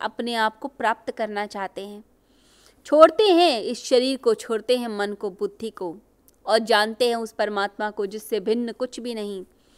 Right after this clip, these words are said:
भगवान श्री कृष्ण खुद ही घोषणा कर रहे हैं कि "मुझसे भिन्न कुछ भी नहीं, परमात्मा से भिन्न कुछ हो ही नहीं सकता,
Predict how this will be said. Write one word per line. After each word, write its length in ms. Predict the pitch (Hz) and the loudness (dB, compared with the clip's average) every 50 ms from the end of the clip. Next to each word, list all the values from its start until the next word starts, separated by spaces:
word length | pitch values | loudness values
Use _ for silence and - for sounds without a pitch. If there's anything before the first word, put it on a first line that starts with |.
| _ _ - _ _ _ - | _ _ -20 _ _ _ 2
भगवान 340 | 254 247 262 294 320 339 | 4 8 8 8 8 6
श्री 180 | 339 - 311 269 | 4 2 0 -2
कृष्ण 380 | - - 330 302 - - - 226 | 0 -2 -2 -2 -2 -6 -10 -8
खुद 200 | - 254 262 240 | -4 -4 -2 -2
ही 80 | 277 | -2
घोषणा 440 | 233 233 226 226 220 - - 220 220 | 0 2 2 2 0 -2 -6 -6 -4
कर 200 | 220 - 214 202 | -2 0 -2 0
रहे 320 | 196 202 202 208 208 208 | 2 0 0 0 -2 -2
हैं 180 | 208 202 196 196 | -2 -2 -4 -4
कि 120 | 196 - | -4 -6
"मुझसे 480 | 220 220 226 254 285 262 - - 359 339 | -6 -4 -4 -4 -4 -6 -4 -4 -2 -2
भिन्न 300 | 262 247 269 285 285 285 | -2 -2 -2 0 0 -2
कुछ 300 | 285 - 294 269 - - | -2 -4 -8 -10 -8 -8
भी 160 | 220 247 285 | -4 -2 0
नहीं, 360 | 302 311 302 294 285 254 214 214 _ _ _ _ _ _ _ _ _ _ _ _ _ _ _ _ _ - _ | 0 0 0 -2 -4 -6 -8 -14 _ _ _ _ _ _ _ _ _ _ _ _ _ _ _ _ _ -4 _
परमात्मा 520 | - 269 269 269 277 294 311 302 311 381 392 | 6 6 6 8 6 6 6 6 4 4 4
से 140 | - - 349 | 4 2 0
भिन्न 300 | 254 262 285 294 294 302 | 2 2 2 2 0 0
कुछ 220 | - 320 285 - | -2 -4 -6 -6
हो 200 | 247 254 233 220 | -6 0 2 2
ही 220 | 226 226 247 285 | 4 4 2 2
नहीं 240 | 311 320 294 294 302 | 2 4 4 2 2
सकता, 540 | 285 - 285 - - _ _ 226 202 185 190 | 2 0 -6 -6 -6 _ _ -2 -2 -2 -4